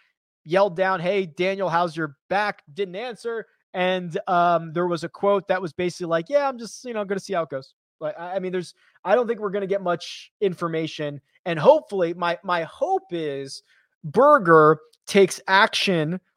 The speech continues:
like he did last week. If you wanna withdraw, withdraw Wednesday night. That's awesome, dude. Like, we love you for that. Um, you know, waiting until Thursday is a bit more hairy. So I don't, I don't know if he'll let it get that far, but we'll see. Uh, who are you betting this week? Okay,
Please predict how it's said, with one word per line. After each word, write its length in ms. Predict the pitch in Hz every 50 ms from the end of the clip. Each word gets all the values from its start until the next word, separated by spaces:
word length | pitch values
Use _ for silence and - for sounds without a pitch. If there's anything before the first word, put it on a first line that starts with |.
| _ _
like 180 | 170 185 196 190
he 140 | - 247
did 240 | 226 165 180 202 202
last 380 | 196 196 226 285 330 - - -
week. 240 | 123 101 _ _ _ _ _ _ _ _
If 160 | 208 196 160
you 140 | 190 269 349
wanna 200 | 370 381 359 339
withdraw, 340 | 302 254 - - 247 247 226
withdraw 320 | 185 175 - - 214 247
Wednesday 340 | 226 175 185 196 160 - 147
night. 200 | 131 120 110 113
That's 160 | - 139 -
awesome, 280 | - 117 95 - - 110
dude. 200 | 110 - 117 - _ _ _
Like, 180 | 135 127 117
we 80 | 127 147
love 220 | 151 151 143 123
you 80 | 123 120
for 160 | - - - 107
that. 260 | 110 101 85 - _ _ _ _ _ _
Um, 440 | 156 147 147 147 147 143 147 147 - _ _
you 140 | 202 185 180
know, 100 | 175 160
waiting 420 | 151 160 196 214 240 240 233 220
until 200 | 208 - 202 190
Thursday 1120 | - - - 196 185 196 202 190 156 - - 175 160 151 151 147 143 139 139 139 135 127 _ _ _ _ _ _ _ _ _ _ _ _ _ _ _ _ _ _ _ _
is 120 | - 170 139
a 40 | 139
bit 120 | 175 185
more 160 | 180 151 139
hairy. 400 | 120 110 139 135 123 117 110 104
So 140 | - - 151
I 80 | 151 170
don't, 140 | 202 233 -
I 80 | - 190
don't 120 | 208 247
know 80 | 240 233
if 80 | 208
he'll 100 | - 202
let 140 | 190 190 180
it 60 | 160
get 140 | 147 165 151
that 160 | - 139 127
far, 140 | _ 135 123
but 140 | 117 123 110
we'll 80 | 135 131
see. 220 | - - 107 87 _ _ _ _ _ _ _ _ _ _ _ _ _ _ _ _ _ _ _ _ _ _ _ _ _ _ _ _ _ _ _ _ _ _
Uh, 220 | - 175 175 185 185
who 140 | 208 277 302
are 80 | 294 294
you 100 | 254 185
betting 260 | 208 226 240 269 269
this 180 | 285 262 -
week? 220 | - 285 311 294 -
Okay, 280 | - 190 - 226 262